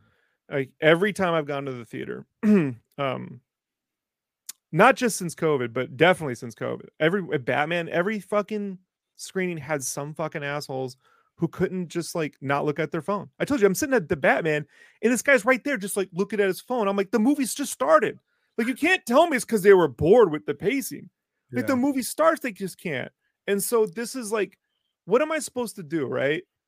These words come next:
Speaker 1: Because if we don't go to the theaters and give them money, then, like, they don't make anything. So I, I thought, "Well, maybe I'll buy a ticket,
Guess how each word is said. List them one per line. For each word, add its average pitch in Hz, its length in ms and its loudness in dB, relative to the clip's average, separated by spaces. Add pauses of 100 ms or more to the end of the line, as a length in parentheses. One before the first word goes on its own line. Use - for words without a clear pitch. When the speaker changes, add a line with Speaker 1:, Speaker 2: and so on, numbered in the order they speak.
(260)
Speaker 1:
Because 180 340 0
if 175 100 -2
we 196 100 -6
don't 214 280 0
go 240 160 2
to 220 120 0
the 180 140 -2
theaters 180 440 -4
and 156 160 -10
give 160 160 -6
them 135 140 -10
money, 135 500 -6 (760)
then, 170 320 0
like, 160 360 -2 (600)
they 185 120 2
don't 180 180 -2
make 180 180 -2
anything. 143 260 -4
So 156 280 -2 (100)
I, 196 240 8
I 202 100 8
thought, 202 160 2
"Well, 170 100 2
maybe 208 260 4
I'll 277 120 6
buy 170 240 2
a 135 100 2
ticket, - 460 -6